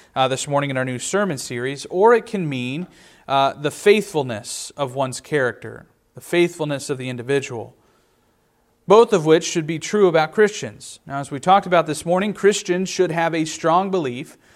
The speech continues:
or faith in God and Jesus. Without it, we cannot please God. That's Hebrews chapter eleven, verse six.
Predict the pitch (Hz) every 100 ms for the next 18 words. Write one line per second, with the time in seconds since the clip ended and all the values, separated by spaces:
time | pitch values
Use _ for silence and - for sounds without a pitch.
0 | _ - 147 131 - 156 135 - 139 151
1 | 160 139 131 151 160 208 220 117 92 -
2 | - _ _ _ _ 139 131 151 165 147
3 | 202 - 147 - - 123 139 - 226 240
4 | 202 - 123 101 104 110 113 - 131 135
5 | 135 - 135 131 139 131 135 143 147 -
6 | 233 196 - -